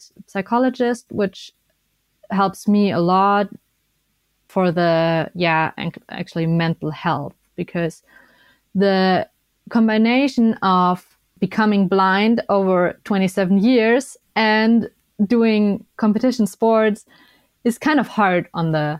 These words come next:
mental health. So for me, I've done therapy before, one, some years ago.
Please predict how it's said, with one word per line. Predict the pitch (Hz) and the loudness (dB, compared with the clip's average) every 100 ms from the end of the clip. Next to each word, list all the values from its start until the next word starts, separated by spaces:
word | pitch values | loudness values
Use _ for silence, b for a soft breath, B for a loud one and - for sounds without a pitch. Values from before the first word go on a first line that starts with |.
| - | -8
mental | 170 160 - | -6 -4 -6
health. | 147 170 143 - _ _ | -4 -2 -2 -6 _ _
So | - 185 175 175 170 - _ | -8 -2 0 0 -2 -4 _
for | _ - 190 | _ -4 0
me, | 190 208 233 | 2 2 2
I've | - 226 233 | 0 -2 -2
done | 220 208 196 | -2 -2 0
therapy | 196 190 190 208 185 | 0 2 0 0 0
before, | 175 - - 214 233 254 277 | -2 -6 -2 0 2 2 0
one, | 240 202 190 185 - - - - - - | -2 -2 0 -2 -4 -10 -16 -16 -20 -20
some | _ - 196 | _ -4 0
years | 226 262 262 | 0 0 -2
ago. | 240 233 226 226 | -2 0 0 0